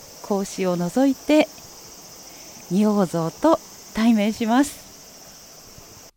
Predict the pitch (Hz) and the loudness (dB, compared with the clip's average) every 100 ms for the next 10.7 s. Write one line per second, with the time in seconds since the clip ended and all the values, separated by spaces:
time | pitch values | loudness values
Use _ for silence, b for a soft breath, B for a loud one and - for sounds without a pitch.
0 | _ _ - 208 202 403 427 415 381 370 | _ _ -8 0 2 2 -2 -2 -2 -2
1 | - 349 339 320 240 240 214 165 - - | -2 0 2 2 2 0 0 -2 -6 -18
2 | - - _ _ _ _ _ _ _ _ | -20 -20 _ _ _ _ _ _ _ _
3 | _ _ _ _ _ _ _ _ _ _ | _ _ _ _ _ _ _ _ _ _
4 | _ _ _ _ _ _ _ _ _ _ | _ _ _ _ _ _ _ _ _ _
5 | _ _ _ _ _ _ _ _ _ _ | _ _ _ _ _ _ _ _ _ _
6 | _ _ _ _ _ _ _ - - - | _ _ _ _ _ _ _ -20 -20 -20
7 | 147 151 175 202 214 233 247 262 277 - | -14 -12 -10 -8 -8 -8 -10 -10 -12 -12
8 | 226 269 302 - - - - 330 349 349 | -8 -4 -2 -4 -6 -10 -6 -2 -2 0
9 | 349 349 349 349 349 - - - - - | 0 0 0 0 -2 -6 -20 -20 -20 -20
10 | - - - - - - 151 | -20 -20 -20 -20 -20 -10 -4